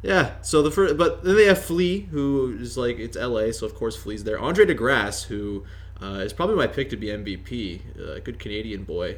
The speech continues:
Olympic sprinter, uh, the second fastest man alive. Jamie Foxx, of course, Bubba Watson, who, ugh, I hate Bubba Watson a lot. Common, Common, uh, Paul Pierce, gross.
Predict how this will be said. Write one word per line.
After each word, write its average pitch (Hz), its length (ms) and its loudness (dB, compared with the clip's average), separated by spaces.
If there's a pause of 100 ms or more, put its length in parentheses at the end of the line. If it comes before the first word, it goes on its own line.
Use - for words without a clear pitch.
Olympic 101 320 -10
sprinter, 92 500 -8 (420)
uh, 73 540 -12
the 107 80 -10
second 110 400 -6
fastest 92 380 -8
man 92 180 -8
alive. 85 480 -8
Jamie 156 260 2
Foxx, 123 680 -2
of - 100 -12
course, 104 340 -4
Bubba 139 300 4
Watson, 120 520 0
who, 98 440 -6 (1040)
ugh, - 320 -8 (120)
I 104 120 -8
hate 107 200 -6
Bubba 104 200 -2
Watson 101 340 -6
a 80 40 -8
lot. 98 380 -8 (220)
Common, 143 560 -2 (160)
Common, 165 460 0
uh, 120 300 4
Paul 160 220 0
Pierce, 139 480 2
gross. 117 600 0